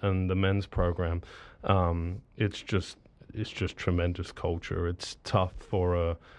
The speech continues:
um, an incoming kid to come here. Um, you know, you're walking into a very successful team or a team that is traditionally very successful and, and walking in day one knowing that,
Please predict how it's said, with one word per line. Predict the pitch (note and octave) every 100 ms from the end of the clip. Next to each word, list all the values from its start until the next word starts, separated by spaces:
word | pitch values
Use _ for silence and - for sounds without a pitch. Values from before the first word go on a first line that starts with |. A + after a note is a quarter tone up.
| - -
um, | - F2 E2 E2 -
an | G2
incoming | F#2 F#2 G2+ F2 F2
kid | - F#2 -
to | F#2
come | - F#2 F2+
here. | F2 E2+ - - -
Um, | F#2+ E2+ E2+ E2+ F2
you | G#2
know, | G2 F2+
you're | F#2
walking | F2+ G2 - G2 F#2+
into | G2 - F#2
a | F2
very | F#2+ F#2+
successful | F#2 G#2 - G2+ - A#2+
team | - C3 G2 - -
or | B2 F#2+
a | F#2
team | - A2 G2
that | G2 F#2 F#2+ - - -
is | G2
traditionally | - G2+ A2+ A2 G#2 F#2
very | F2 G2 F#2 F2+
successful | - - - E2 - F2 E2+ F2
and, | F2+ -
and | F#2 F2+
walking | G2 A2 A2 G#2
in | G#2 G2
day | G2+ G2+
one | G2 G#2 G2
knowing | G2+ G#2 G#2+
that, | G#2